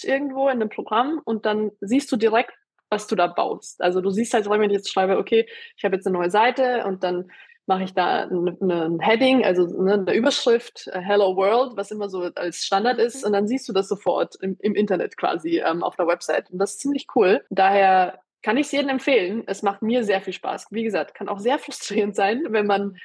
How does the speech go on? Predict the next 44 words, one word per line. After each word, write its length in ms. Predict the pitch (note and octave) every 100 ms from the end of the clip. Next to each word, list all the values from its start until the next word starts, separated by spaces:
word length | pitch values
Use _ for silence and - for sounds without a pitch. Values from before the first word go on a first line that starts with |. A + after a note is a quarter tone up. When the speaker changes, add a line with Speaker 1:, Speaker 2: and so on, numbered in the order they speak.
| - _ _
Speaker 1:
lange 220 | G3 A3+
an 100 | A3
einem 120 | G#3 G3
Code 260 | G#3+ G#3
sitzt 320 | G3+ A#3 -
und 180 | G#3+ G3+
dann 140 | F#3 F#3+
nicht, 300 | G3+ G3+ -
und 100 | G3+
dann 100 | F#3
funktioniert 500 | - G3 F#3 G#3 A3+
irgendwas 380 | G3 F3 E3 -
nicht 160 | F3+ F#3
und 80 |
man 160 | F3+ F3+
findet 300 | - A3+ G3+
nicht, 200 | F#3+ F#3
was 160 | F3 F3+
das 140 | F#3
Problem 380 | - F3 G3 G3+
ist. 280 | G#3+ - -
Ähm, 480 | F#3+ F#3 F#3 F#3+ F#3+
und 140 | G3+ G3
dann 100 | G#3
ist 120 | G#3+
es 140 | G#3+
irgendwie 260 | G#3+ G#3+ G#3
ein 60 |
Komma, 380 | G3+ G3+ F3+ D#3+ F3
was 180 | F3
gefehlt 340 | - F#3+ F3 F3
hat. 220 | F#3+ -
<laughs> 60 | - - - -
Speaker 2:
Mhm. 500 | F4 - - - A3+
Speaker 1:
Das 240 | C4 -
kann, 300 | D#4 B3+ A#3+
das 180 | B3 -
kann 260 | D4+ A#3+
sehr 200 | A3 A#3
frustrierend 360 | A#3+ A3+ A3 A3
sein, 180 | G#3+ A3 - _
aber 240 | A#3 B3 -
auch 180 | B3+ B3+ - _ _
irgendwie 500 | C4 C4+ C4+ C4+ -